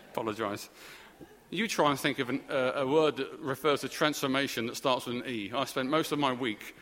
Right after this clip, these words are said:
Googling it, and, uh, you can't find anything. Um, so in our series so far, uh, much of what we've talked about has been external.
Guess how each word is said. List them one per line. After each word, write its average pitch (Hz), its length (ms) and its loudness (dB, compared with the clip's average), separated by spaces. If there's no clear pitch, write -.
Googling 120 480 0
it, 123 140 -4
and, 135 160 2
uh, 135 60 6
you 143 180 2
can't 160 260 4
find 123 220 2
anything. 110 400 -2
Um, 135 360 2
so 208 140 6
in 247 80 8
our 254 100 8
series 220 500 4
so 202 200 2
far, 131 420 0
uh, 147 160 2
much 208 320 2
of 190 80 0
what 185 140 0
we've 170 120 -2
talked 185 280 0
about 143 220 4
has 147 100 -4
been 151 240 -2
external. 104 640 -4